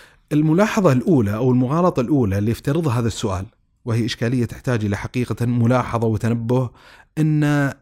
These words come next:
إن هنالك سوء فهم عميق، إما متعمد أو غير متعمد، لطبيعة الحجة الإيمانية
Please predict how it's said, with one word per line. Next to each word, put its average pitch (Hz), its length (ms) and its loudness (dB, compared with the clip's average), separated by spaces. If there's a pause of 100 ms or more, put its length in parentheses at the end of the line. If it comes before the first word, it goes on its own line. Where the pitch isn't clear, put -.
(200)
إن 135 540 0
هنالك 151 600 0
سوء 147 340 0
فهم 113 380 -2
عميق، 113 520 0
إما 165 140 -2
متعمد 120 560 -2
أو 120 180 -4
غير 139 160 2
متعمد، 123 760 -2
لطبيعة 135 480 -2
الحجة 139 480 -4
الإيمانية 131 720 0